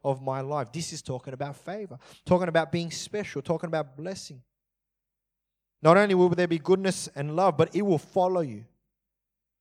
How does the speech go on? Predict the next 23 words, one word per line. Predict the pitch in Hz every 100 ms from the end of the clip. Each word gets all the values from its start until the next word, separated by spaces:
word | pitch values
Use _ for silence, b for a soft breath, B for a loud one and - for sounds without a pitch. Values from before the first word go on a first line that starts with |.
| _ _ _ _ _ -
It | 180
will | 165
follow | 156 - 202 190
you, | 156 131
and | 147
not | 170 180
just | 202 -
today, | 185 190 190 127 - B
and | 147 165
not | 180
just | 190 -
tomorrow, | 175 170 185 151 - B
but | - 165
the | 160
rest | 143 143 160 165 - _
of | 135 135 139 B B
your | 131 135 127 b b 113
days. | 135 131 120 - -
God's | 131 135 -
favor | - - 147 139
will | 143 127
follow | - - 151 147 131
you. | 110 113